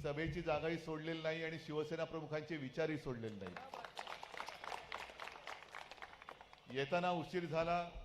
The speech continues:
त्याच्याबद्दल दिलगिरी व्यक्त करतो. पण अरविंद, तुम्ही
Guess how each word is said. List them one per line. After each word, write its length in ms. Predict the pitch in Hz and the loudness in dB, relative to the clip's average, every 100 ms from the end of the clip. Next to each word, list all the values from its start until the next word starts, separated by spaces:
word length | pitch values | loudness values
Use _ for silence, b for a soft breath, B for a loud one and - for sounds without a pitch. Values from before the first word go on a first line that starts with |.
| - | -6
त्याच्याबद्दल 540 | 135 160 156 160 156 135 - - - - - - - 110 | -2 0 2 2 2 -4 -12 -20 -20 -20 -20 -20 -12 -6
दिलगिरी 340 | 131 135 151 | -4 -2 0
व्यक्त 260 | 147 147 143 | 0 -2 -2
करतो. 400 | 139 - 151 160 - - - - - - - - - - - - - - - - - - - - - - | -2 -2 -2 -4 -10 -20 -20 -20 -20 -20 -20 -20 -20 -20 -20 -20 -20 -20 -20 -20 -20 -20 -20 -20 -20 -6
पण 140 | 147 151 | 0 4
अरविंद, 320 | 151 175 180 | 4 2 0
तुम्ही 480 | 180 175 180 170 170 | 0 0 0 -2 -4